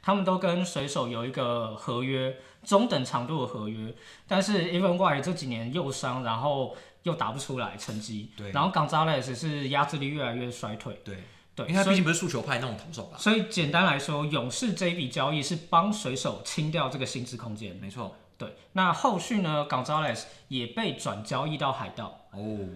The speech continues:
Speaker 1: 对，勇士又，又用这个交易去把他的薪资清掉。
Speaker 2: 其实我觉得海盗队拿到 Gonzalez 好处是因为他们年轻球员多，
Speaker 1: 对。
Speaker 2: 然后这种就是中生代的老，老将来讲，哎，其实不错。
Speaker 1: 对，对，对，对，对。
Speaker 2: 对。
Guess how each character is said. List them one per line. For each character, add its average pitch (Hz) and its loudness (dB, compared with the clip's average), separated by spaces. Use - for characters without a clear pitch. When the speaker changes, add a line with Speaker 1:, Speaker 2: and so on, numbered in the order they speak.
Speaker 1:
对， - -8
勇 151 4
士 226 -2
又， 220 4
又 208 4
用 185 4
这 180 -6
个 139 0
交 160 2
易 156 0
去 202 -2
把 110 0
他 143 0
的 127 -2
薪 131 -6
资 131 -6
清 113 -8
掉。 123 -8
Speaker 2:
其 196 -4
实 240 -4
我 269 -2
觉 123 -6
得 131 0
海 107 -6
盗 165 -2
队 156 -2
拿 120 -2
到 127 0
Gonzalez 120 -2
好 92 -10
处 117 -10
是 117 -6
因 117 -6
为 123 -6
他 120 -6
们 104 -6
年 113 -2
轻 123 -4
球 113 -6
员 95 -4
多， 95 -8
Speaker 1:
对。 120 -4
Speaker 2:
然 120 -2
后 160 2
这 165 -2
种 113 -2
就 131 -6
是 131 -4
中 143 -4
生 135 -2
代 123 -4
的 101 -6
老， 104 -8
老 95 -10
将 113 -4
来 92 -6
讲， - -10
哎， 165 -12
其 143 -8
实 123 -10
不 - -14
错。 - -10
Speaker 1:
对， 175 2
对， 170 0
对， 143 -2
对， 127 -2
对。 120 -6
Speaker 2:
对。 92 -6